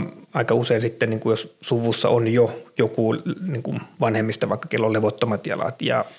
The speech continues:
itsellä on vähän samantyyppistä oireilua, niin kyllä vahva epäily herää sit kyllä siitä, että ne on levottomat jalat, että se on kyllä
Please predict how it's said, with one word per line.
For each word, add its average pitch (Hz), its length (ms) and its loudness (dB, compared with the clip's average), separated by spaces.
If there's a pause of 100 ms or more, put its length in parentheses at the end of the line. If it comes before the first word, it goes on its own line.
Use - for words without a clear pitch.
(320)
itsellä 120 400 2
on 127 120 4
vähän 131 220 4
samantyyppistä 117 840 2
oireilua, 113 480 4
niin 107 100 0
kyllä 110 160 0
vahva 107 320 2
epäily 104 380 2
herää 107 360 2
sit - 200 -6
kyllä - 180 -4
siitä, - 180 -2
että - 120 -2
ne - 60 -2
on 113 100 -2
levottomat - 500 -4
jalat, - 220 -2
että - 120 -8
se 131 80 0
on 120 80 -2
kyllä 113 200 0